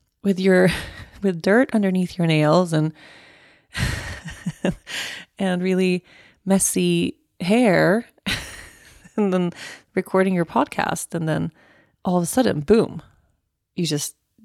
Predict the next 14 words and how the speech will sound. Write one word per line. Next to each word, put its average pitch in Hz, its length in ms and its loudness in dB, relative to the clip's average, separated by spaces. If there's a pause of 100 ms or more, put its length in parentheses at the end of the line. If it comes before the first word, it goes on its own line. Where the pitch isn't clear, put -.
(260)
it 170 80 -2
happens. - 520 -10
<laughs> - 1600 -16
Is 196 120 0
that 196 120 4
wishful 185 340 0
thinking? 175 420 -2 (240)
How 294 160 2
fun. 202 760 -2 (280)
How 208 160 -10
fun 214 440 -2
would 202 120 -2
it 185 120 -4
be? 170 460 -2